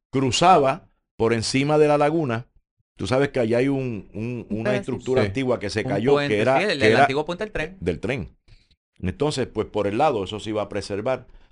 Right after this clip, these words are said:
Speaker 1: Seguía y cogía por donde estaba ahí
Speaker 2: Pero se
Speaker 1: urbana.
Speaker 2: hacía un nuevo puente para esto.
Speaker 1: Se hacía un nuevo puente y ese es lo que yo, yo quería era
Speaker 2: Ah.
Speaker 1: preservarlo, ¿no? Y poner allí quizás alguna estructura de tren antiguo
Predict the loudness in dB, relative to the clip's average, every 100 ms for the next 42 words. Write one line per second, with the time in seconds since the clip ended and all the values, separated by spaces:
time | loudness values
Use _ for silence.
0 | _ -6 -2 2 2 2 0 -6 -2 2
1 | 2 2 0 0 0 -2 0 2 2 2
2 | 0 2 2 2 -2 -2 -2 -2 -2 -6
3 | -4 -4 -4 -2 -4 -6 -10 -14 -12 -2
4 | -2 2 0 2 4 2 2 -2 0 0
5 | 0 0 0 -2 -2 -4 -6 -4 -2 -2
6 | 0 0 -2 -4 -4 -2 -2 -2 -8 -6
7 | -6 -6 -4 -4 -2 -2 -2 -6 -6 -6
8 | -6 -6 -6 -6 -6 -8 -4 -2 0 0
9 | -2 -4 -4 -4 -6 -4 -4 -2 -4 -6